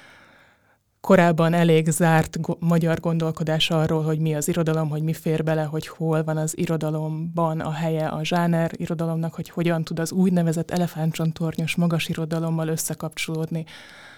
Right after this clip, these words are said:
Az, hogy valamit zsánerjegynek tartunk, hogy ez kezd végre szerencsére oldódni, ö,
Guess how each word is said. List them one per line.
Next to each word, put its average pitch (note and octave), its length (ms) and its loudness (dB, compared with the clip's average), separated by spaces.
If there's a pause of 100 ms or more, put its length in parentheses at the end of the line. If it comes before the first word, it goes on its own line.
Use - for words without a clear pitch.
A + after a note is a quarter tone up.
(160)
Az, D#3+ 240 -2
hogy D#3 220 0
valamit D#3+ 520 0
zsánerjegynek E3+ 920 0
tartunk, F3 480 0
hogy E3 160 -2
ez D#3+ 140 -2
kezd E3 420 -2
végre E3+ 380 0
szerencsére D#3 720 -4
oldódni, D#3+ 800 -2 (600)
ö, E3+ 60 -6